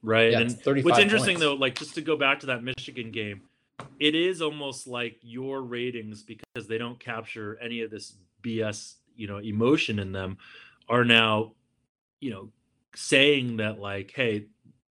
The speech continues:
Speaker 1: the line, the market, this is already built in, this sort of idea that Michigan really isn't as bad as they looked last week," um, and even, like, this notion that I have of this B S motivation. So, you know,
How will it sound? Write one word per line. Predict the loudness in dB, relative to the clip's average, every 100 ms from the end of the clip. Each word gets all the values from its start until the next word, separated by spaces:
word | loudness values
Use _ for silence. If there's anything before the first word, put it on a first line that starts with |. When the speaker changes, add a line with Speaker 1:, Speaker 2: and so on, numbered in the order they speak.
| -14
Speaker 1:
the | -8 -6
line, | -2 0 4 4 2
the | -2
market, | 2 2 2 -2 -4
this | -8
is | -2
already | 0 0
built | 0 -2 -2
in, | -2 -2 -4
this | -8
sort | -8 -8
of | -6
idea | -8 -6 -4 -4
that | -6 _ _ _
Michigan | -6 -4 -4 -2
really | 0 0 0
isn't | -2 -2 -4 -4
as | -6 -2
bad | 2 2
as | 2 0
they | 2
looked | 2 2
last | 2 2 2
week," | 2 2 -4 -18 -14 -12 -6
um, | 2 4 4 0 -4 6
and | 8 8
even, | 8 2 0
like, | -2 -4 -4
this | -6 -6
notion | -2 2 2 2 -2 -4
that | -4
I | -4
have | -2 -4
of | -6 -12
this | -16 -16
B | -4 2
S | 2 2 -2
motivation. | -4 -2 0 0 0 -8 -12 -20 -20 _ _
So, | 0 2 2 0 -8 _ -8
you | -4
know, | -4 -6